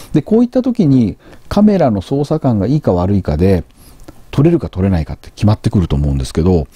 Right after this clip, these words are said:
今回のね、ケースリーマークスリーでは、まあ、一つはシャッターボタンのね、感触非常に良くなりましたね。えー、従来のケースリーと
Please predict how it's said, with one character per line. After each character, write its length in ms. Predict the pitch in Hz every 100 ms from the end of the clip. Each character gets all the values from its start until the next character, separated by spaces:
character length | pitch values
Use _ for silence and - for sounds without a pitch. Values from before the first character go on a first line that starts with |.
| - - - - - - - -
今 100 | 233
回 160 | 180 117
の 80 |
ね、 160 | 110 117
ケ 120 | - 147
ー 20 |
ス 140 | 175
リ 80 | 165
ー 40 |
マ 140 | 139 139
ー 40 |
ク 100 | -
ス 120 | 156
リ 160 | 156 151
ー 20 |
で 100 | 110
は、 280 | 107 104 87 _ -
ま 80 | 120
あ、 20 |
一 200 | - 220
つ 120 | -
は 80 | 92
シ 80 | -
ャ 40 |
ッ 40 | 98
タ 160 | -
ー 60 | 170
ボ 140 | 185
タ 160 | 190 143
ン 80 | 90
の 100 | 80
ね、 220 | 92 95 -
感 180 | 95
触 180 | 98 110
非 60 | 98
常 100 | 120
に 80 | 139
良 80 |
く 100 | 147
な 80 | 113
り 80 | 76
ま 120 | 71
し 60 | -
た 100 | 82
ね。 220 | 107 104 - - - - - -
え 360 | 104 101 98
ー、 20 | - - - - -
従 260 | 135 175 190
来 200 | 160 117
の 80 | 98
ケ 240 | - 123
ー 20 |
ス 180 | 120 120
リ 160 | 117 113
ー 40 |
と 300 | - 87 -